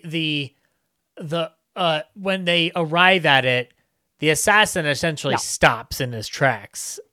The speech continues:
Speaker 1: and becomes calmer
Speaker 2: Yep.
Speaker 1: than calm.
Speaker 2: Yep.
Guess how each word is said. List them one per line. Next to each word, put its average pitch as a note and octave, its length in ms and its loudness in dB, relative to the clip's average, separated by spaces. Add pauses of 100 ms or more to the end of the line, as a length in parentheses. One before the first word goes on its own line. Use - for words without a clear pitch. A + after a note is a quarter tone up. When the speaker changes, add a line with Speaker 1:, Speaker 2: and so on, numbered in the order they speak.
(120)
Speaker 1:
and B2 500 -2 (140)
becomes C#3 400 -2
calmer E3 420 4
Speaker 2:
Yep. A2+ 80 4
Speaker 1:
than B2 160 -4
calm. A#2+ 500 -8 (800)
Speaker 2:
Yep. G#3+ 220 -2